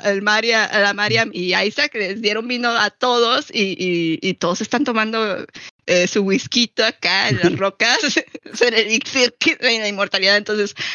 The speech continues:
Speaker 1: hacen a todos los mafiosos inmortales, tanto a los Gandor, que estaban ahí presentes, como a los Martillo. Eh, y se hace un desmadre de, de gente inmortal. Viene la batalla final entre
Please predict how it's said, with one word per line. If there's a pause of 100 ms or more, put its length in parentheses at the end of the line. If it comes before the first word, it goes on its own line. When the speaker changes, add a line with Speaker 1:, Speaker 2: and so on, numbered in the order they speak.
(200)
Speaker 1:
hacen
a
todos
los
mafiosos
inmortales,
tanto
a
los
Gandor, (340)
que
estaban
ahí
presentes, (100)
como
a
los
Martillo. (640)
Eh,
y (680)
se
hace
un (640)
desmadre
de,
de
gente
inmortal. (880)
Viene
la
batalla
final
entre